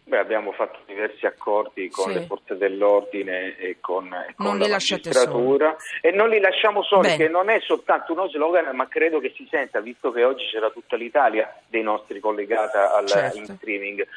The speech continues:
Speaker 1: Quindi quello che possiamo fare lo facciamo, ecco.
Speaker 2: Bene, altra domanda. Chi compra i prodotti contraffatti? Quanti?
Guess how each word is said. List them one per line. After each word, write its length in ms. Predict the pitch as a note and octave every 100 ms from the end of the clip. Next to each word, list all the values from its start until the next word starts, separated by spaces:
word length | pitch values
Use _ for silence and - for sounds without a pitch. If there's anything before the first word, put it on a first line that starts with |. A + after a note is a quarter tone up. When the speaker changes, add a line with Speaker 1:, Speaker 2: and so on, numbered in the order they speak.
| - -
Speaker 1:
Quindi 360 | D#3+ D#3 C3
quello 240 | C3 F3+ F3
che 100 | E3+
possiamo 480 | - - E3 D3+ C#3+
fare 260 | F#3+ F#3+
lo 120 | C#3 -
facciamo, 460 | A#2+ - C3 E2+ - _
ecco. 320 | G2+ - - - -
Speaker 2:
Bene, 360 | G#3+ F#3 D#3 - _ -
altra 280 | B3+ B3
domanda. 480 | A#3 A3+ F#3 E3 D#3+ - - _
Chi 200 | - C4
compra 440 | - D#4+ D#4 D4
i 80 | C#4
prodotti 560 | A#3+ A3+ B3 B3+ B3+ A3+
contraffatti? 920 | - A#3 G#3+ A3 G3 - F3 - G#3 -
Quanti? 500 | C#4+ G#3+ F#3 G3